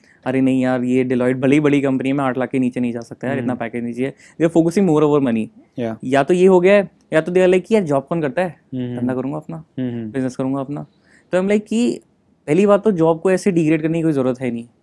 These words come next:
Speaker 2: हम्म, हम्म।
Speaker 1: It's also a very well reputed job।
Speaker 2: या, या।
Speaker 1: Because ऐसे है कि दुनिया में सारे स्टार्टअप खोल के तो, तो फिर
Speaker 2: हम्म,
Speaker 1: करा लो
Speaker 2: हम्म,
Speaker 1: काम।
Speaker 2: हम्म, हम्म।
Speaker 1: कोई बंदा नहीं है आपके पास जॉब
Speaker 2: राइट,
Speaker 1: करने के
Speaker 2: राइट,
Speaker 1: लिए।
Speaker 2: राइट, राइट, राइट।
Speaker 1: तो that's also a very reputed job, number
Speaker 2: हम्म,
Speaker 1: one thing।
Speaker 2: हम्म, हम्म।
Speaker 1: Number second thing is कि आप जिस तरीके से जाते हो ना, वो मैटर करता है।
Speaker 2: हम्म, हम्म।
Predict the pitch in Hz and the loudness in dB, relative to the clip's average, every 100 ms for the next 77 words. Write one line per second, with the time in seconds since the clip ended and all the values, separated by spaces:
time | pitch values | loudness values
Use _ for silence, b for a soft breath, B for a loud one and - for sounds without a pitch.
0 | 131 127 120 113 107 143 170 196 165 147 | -6 -4 -4 -6 -6 0 0 2 2 2
1 | 165 135 135 135 135 123 131 123 117 117 | 2 2 2 0 -2 -2 -2 -4 -10 -14
2 | _ _ 127 151 143 165 165 180 185 165 | _ _ -6 0 2 4 4 2 2 0
3 | 156 170 180 180 165 170 156 160 156 160 | 0 0 0 0 0 0 -2 0 0 0
4 | 170 175 160 - - - 156 127 151 139 | 0 -2 -2 -8 -8 -4 -2 0 2 4
5 | 151 143 135 123 _ 123 113 113 135 160 | 2 0 -4 -8 _ -10 -8 -2 4 4
6 | 156 170 180 147 139 160 156 151 139 131 | 4 4 4 4 2 2 2 2 2 2
7 | 143 139 127 127 110 101 107 104 107 107 | 2 2 0 0 -2 -4 -12 -14 -18 -6
8 | - 202 170 170 196 190 233 156 185 175 | 0 4 4 4 2 4 4 4 6 6
9 | 147 131 131 120 113 135 143 143 120 113 | 4 4 2 2 0 0 0 0 0 -2
10 | 110 110 117 110 110 - - 160 196 196 | -10 -14 -14 -14 -14 -14 -6 -2 -2 -2
11 | 175 190 196 214 233 254 262 165 214 - | -2 0 0 -2 -2 -2 0 2 0 2
12 | 180 180 208 226 208 160 160 190 220 208 | 2 4 4 4 4 4 2 2 2 2
13 | 160 165 131 113 113 127 127 117 117 | 2 2 0 -2 -8 -6 -6 -6 -8